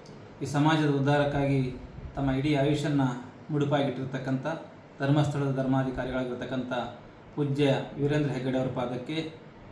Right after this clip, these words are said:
ಅವರ ಸತ್ಕಾರ್ಯಗಳಿಗೆ ಸ್ಫೂರ್ತಿಯಾಗಿರ್ತಕ್ಕಂಥ ಹೇಮಾವತಿ ಅಮ್ಮನವ್ರ ಪಾದಕ್ಕೆ ನಮಸ್ಕರಿಸಿಕೊಂಡು, ಯೋಜನೆ ಎಲ್ಲ ಹಿರಿಯ ಅಧಿಕಾರಿಗಳನ್ನ ಸ್ಮರಣೆ ಮಾಡ್ತಾ, ತಮಗೆಲ್ಲ ಗೊತ್ತಿರೋ ಹಾಗೆ ಧರ್ಮಸ್ಥಳ ಗ್ರಾಮಾಭಿವೃದ್ಧಿ ಯೋಜನೆ ನಾಲ್ಕು ದಶಕಗಳಿಂದ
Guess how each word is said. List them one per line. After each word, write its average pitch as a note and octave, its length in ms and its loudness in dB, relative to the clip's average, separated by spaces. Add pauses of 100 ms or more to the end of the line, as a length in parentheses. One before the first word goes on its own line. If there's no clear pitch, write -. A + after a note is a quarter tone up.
(480)
ಅವರ D3 140 2
ಸತ್ಕಾರ್ಯಗಳಿಗೆ D3+ 680 2
ಸ್ಫೂರ್ತಿಯಾಗಿರ್ತಕ್ಕಂಥ C#3 760 -2
ಹೇಮಾವತಿ C#3+ 520 0
ಅಮ್ಮನವ್ರ C3+ 260 4
ಪಾದಕ್ಕೆ C#3 280 -4
ನಮಸ್ಕರಿಸಿಕೊಂಡು, C#3 840 -2 (560)
ಯೋಜನೆ D3 280 4
ಎಲ್ಲ D3+ 440 4
ಹಿರಿಯ D3 540 0
ಅಧಿಕಾರಿಗಳನ್ನ C3+ 520 2 (300)
ಸ್ಮರಣೆ C3+ 220 4
ಮಾಡ್ತಾ, A#2+ 400 -2 (1000)
ತಮಗೆಲ್ಲ F3 300 4
ಗೊತ್ತಿರೋ F3 340 4
ಹಾಗೆ D#3+ 380 4 (1040)
ಧರ್ಮಸ್ಥಳ F3+ 480 4
ಗ್ರಾಮಾಭಿವೃದ್ಧಿ D3+ 580 4
ಯೋಜನೆ C#3+ 600 4 (960)
ನಾಲ್ಕು D#3+ 380 4
ದಶಕಗಳಿಂದ D3 680 2